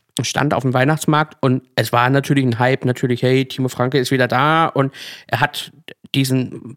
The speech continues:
berühmt-berüchtigten veganen Burger aus Amerika dabei. Und ich hab mich da s-, so an Beyond überfressen, dass ich's nicht mehr essen kann. Bis heute nicht. Also es schmeckt mir nicht, ich kann's nicht mehr riechen. Ähm, aber wenn du halt irgendwie achttausend,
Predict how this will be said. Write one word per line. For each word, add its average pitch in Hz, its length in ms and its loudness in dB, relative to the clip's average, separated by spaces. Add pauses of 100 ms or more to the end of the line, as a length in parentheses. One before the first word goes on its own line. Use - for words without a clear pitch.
berühmt-berüchtigten 147 960 2
veganen 135 380 2
Burger 139 320 2
aus 131 140 -2
Amerika 135 460 0
dabei. 135 360 2 (800)
Und 131 100 2
ich 120 80 -2
hab 131 80 -2
mich 135 140 -4
da 160 240 2
s-, - 180 -4 (460)
so 185 440 2
an 147 200 2
Beyond 143 500 2
überfressen, 147 800 0 (600)
dass - 180 2
ich's 131 140 -2
nicht 147 260 2
mehr 143 160 2
essen 151 180 0
kann. 139 180 -2
Bis 151 180 -2
heute 226 220 0
nicht. 156 240 -4
Also 143 160 2
es 139 100 -2
schmeckt 143 260 -2
mir 165 120 2
nicht, 160 200 0
ich 139 60 -2
kann's 139 260 -4
nicht 135 80 0
mehr 135 160 0
riechen. 156 400 2 (600)
Ähm, 131 360 2 (920)
aber 131 160 -2
wenn 135 140 0
du 135 120 2
halt 131 160 0
irgendwie 131 680 0 (260)
achttausend, 139 760 0